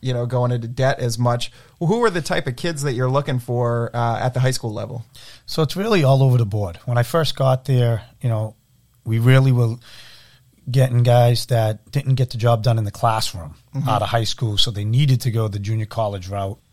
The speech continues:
Speaker 2: before they could continue on. What I've noticed over the last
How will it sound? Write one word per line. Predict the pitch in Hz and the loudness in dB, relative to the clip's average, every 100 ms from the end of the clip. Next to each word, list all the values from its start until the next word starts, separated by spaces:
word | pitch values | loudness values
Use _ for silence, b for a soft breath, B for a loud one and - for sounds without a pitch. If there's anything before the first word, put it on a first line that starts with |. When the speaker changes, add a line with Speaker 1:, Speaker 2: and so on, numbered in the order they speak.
| _ - | _ -14
Speaker 2:
before | 104 - 135 113 | -12 -8 -6 -6
they | 110 | -6
could | - 107 - - | -8 -10 -12 -8
continue | 117 - 113 101 | -6 -4 -4 -6
on. | 98 98 87 B B B B _ | -8 -8 -12 B B B B _
What | 123 | 0
I've | 117 127 | 2 2
noticed | 151 156 139 143 | 2 2 -2 -2
over | 123 123 | -2 -2
the | |
last | 113 117 113 - - | -2 -4 -4 -6 -8